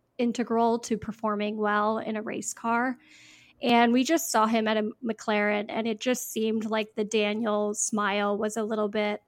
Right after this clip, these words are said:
sadder, and he was carrying so much weight within him. And I really think these seven months off has, have allowed him to not only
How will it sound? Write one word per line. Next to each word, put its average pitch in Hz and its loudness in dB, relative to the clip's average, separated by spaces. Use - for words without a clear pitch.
sadder, 214 4
and 220 -2
he 214 0
was 214 2
carrying 214 0
so 240 2
much 233 0
weight 214 2
within 262 2
him. 262 2
And 233 2
I 226 4
really 226 2
think 220 -6
these 214 -2
seven 214 -2
months 208 -6
off 214 -2
has, 226 -4
have 226 0
allowed 220 4
him 233 0
to 233 -4
not 247 2
only 214 0